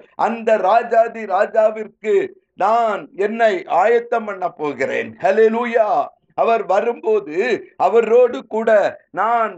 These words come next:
போகும்படியாய், அந்த ராஜ்யத்தை சுதந்தரிக்கும்படியாய், அவரோடு கூட ஆண்டாண்டு காலமாய், யுகாய்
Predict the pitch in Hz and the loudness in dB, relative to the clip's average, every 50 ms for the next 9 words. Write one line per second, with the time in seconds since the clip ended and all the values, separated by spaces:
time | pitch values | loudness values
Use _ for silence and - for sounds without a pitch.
0 | 147 _ _ 185 208 233 233 214 214 208 208 202 180 180 180 175 165 156 147 131 | -18 _ _ 0 0 0 2 0 -4 -6 -6 -6 -6 -6 -2 0 2 2 2 0
1 | 117 - _ _ _ _ - 185 220 220 226 220 214 220 233 226 226 240 240 226 | -2 -6 _ _ _ _ -4 -4 0 2 2 2 4 2 2 0 0 -4 -4 -6
2 | 233 - 226 220 214 220 - 202 226 254 233 240 240 233 233 226 - 240 214 208 | -2 -2 -4 -4 -4 -6 -6 -6 -6 -4 -2 -2 -2 -2 -4 -4 -4 -4 -2 -2
3 | 208 196 175 175 170 151 143 135 127 - - _ _ _ _ - 180 202 220 220 | -2 -2 0 2 2 2 2 0 -2 -6 -12 _ _ _ _ -2 0 0 0 0
4 | 226 233 240 247 233 240 240 233 - - 190 220 220 - 160 160 190 240 240 175 | 0 0 0 0 -2 -4 -8 -10 -12 -6 -4 -2 0 2 2 4 2 2 0 0
5 | - - - _ _ - 160 202 233 247 247 226 240 240 247 233 226 233 226 226 | -4 -6 -14 _ _ -2 -2 0 0 -2 -2 0 0 0 0 0 -4 -6 -6 -6
6 | - - 214 220 226 233 220 214 226 214 190 170 131 - _ _ _ _ - 214 | -4 -2 0 0 0 0 -2 -2 -4 -4 -4 -6 -6 -10 _ _ _ _ -4 -2
7 | 214 233 233 233 233 233 | 2 4 4 4 2 0